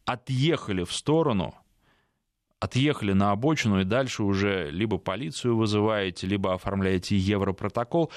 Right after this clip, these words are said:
потому что стоять на магистралях, э, на скоростных дорогах, э, в полосах движения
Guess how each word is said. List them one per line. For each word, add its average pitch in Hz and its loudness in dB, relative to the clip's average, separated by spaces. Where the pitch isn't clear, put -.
потому 117 -2
что 120 0
стоять 120 -2
на 101 0
магистралях, 98 -2
э, 85 0
на 95 2
скоростных 104 -2
дорогах, 101 -2
э, 87 -4
в 90 -2
полосах 101 -2
движения 107 0